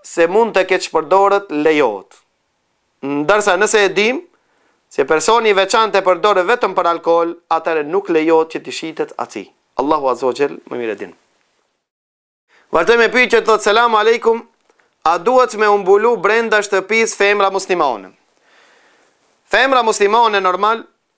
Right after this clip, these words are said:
se nëse jeton vetëm me burrin e saj, apo me njerëz antar të ngushtë të familjes, të cilët i ka mahrem, konsiderohen,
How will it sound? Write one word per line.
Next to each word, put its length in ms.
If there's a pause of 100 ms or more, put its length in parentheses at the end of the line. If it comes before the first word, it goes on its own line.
(580)
se 100
nëse 220
jeton 380
vetëm 500
me 80
burrin 360
e 80
saj, 360 (1200)
apo 360 (420)
me 200
njerëz 460
antar 560
të 160
ngushtë 360
të 60
familjes, 840
të 180
cilët 360
i 80
ka 180
mahrem, 600 (560)
konsiderohen, 840